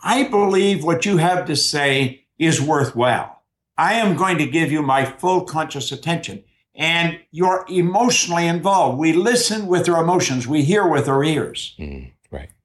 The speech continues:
Speaker 1: And I believe listening is extremely important. I was fortunate enough to study listening through Doctor Ralph Nichols way back in the late sixties.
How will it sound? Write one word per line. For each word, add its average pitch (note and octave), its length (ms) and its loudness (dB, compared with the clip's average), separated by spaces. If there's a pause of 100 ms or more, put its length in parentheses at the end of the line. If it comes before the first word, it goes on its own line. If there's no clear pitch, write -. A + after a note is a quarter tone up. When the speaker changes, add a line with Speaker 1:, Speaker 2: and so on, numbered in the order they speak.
(340)
Speaker 1:
And D#3+ 460 -2
I A3 280 0
believe D3 420 0
listening D3 640 -2
is C#3+ 360 -6 (260)
extremely G3+ 800 -2
important. A#2+ 420 0 (300)
I A3+ 140 0
was C4 180 2
fortunate G3+ 420 0
enough D#3+ 220 0
to D3 100 -4
study D3 460 -2
listening C3+ 440 -2
through C#3 180 -8
Doctor D3+ 360 -2
Ralph C#3+ 340 0
Nichols C3+ 380 -4
way E3 360 2
back D3 440 0
in A#2 120 -2
the A#2 80 -4
late C#3 260 0
sixties. - 800 -6